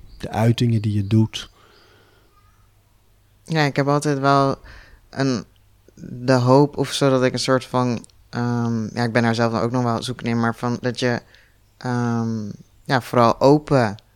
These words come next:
Speaker 2: mag zijn of zo, of je gedachten gewoon mag delen, gevoel toelaten.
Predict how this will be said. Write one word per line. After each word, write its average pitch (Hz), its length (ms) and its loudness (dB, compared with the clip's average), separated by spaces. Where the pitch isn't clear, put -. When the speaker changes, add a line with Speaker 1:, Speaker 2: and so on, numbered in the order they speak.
Speaker 2:
mag 120 300 2
zijn 113 380 2
of 110 100 -4
zo, 117 280 2
of - 200 -8
je 117 140 -4
gedachten 117 460 -2
gewoon 120 300 -2
mag 113 240 0
delen, 117 360 0
gevoel 120 480 -2
toelaten. 120 920 0